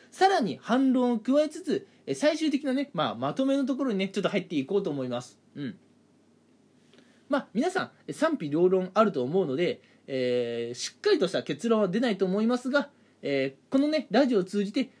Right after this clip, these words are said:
皆さんはどう思っているのかっていうのをね、やっぱり、えー、自分の意見として持っておくことは大事かなと思いますので、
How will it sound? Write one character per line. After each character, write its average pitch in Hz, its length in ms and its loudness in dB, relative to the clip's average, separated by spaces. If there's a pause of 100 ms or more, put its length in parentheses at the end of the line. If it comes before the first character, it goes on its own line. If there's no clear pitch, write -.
(120)
皆 285 260 4
さ 370 160 -2
ん 330 60 -4
は 339 100 0
ど 254 280 4
う 185 40 6
思 208 160 4
っ 233 60 -6
て 247 140 -2
い 226 40 2
る 208 80 2
の 190 120 0
か 277 100 0
っ 285 100 -4
て - 120 -4
い 208 60 2
う - 20 2
の 196 100 2
を 190 60 2
ね、 226 180 -2 (140)
や 196 100 2
っ - 20 -2
ぱ 320 120 -2
り、 - 180 -2 (200)
え 139 160 0
ー、 - 20 2
自 165 180 0
分 302 140 0
の 262 40 2
意 269 140 -6
見 247 200 2
と - 120 -8
し - 100 -10
て - 80 -12
持 147 140 -4
っ 175 80 -6
て - 160 -4
お 156 80 2
く 156 80 -16
こ 180 100 -2
と 262 100 2
は 214 60 4
大 170 200 -2
事 180 80 -4
か 175 100 2
な 196 140 2
と 202 100 2
思 190 160 2
い 196 40 0
ま 220 100 2
す 240 100 -8
の 226 160 2
で、 302 240 0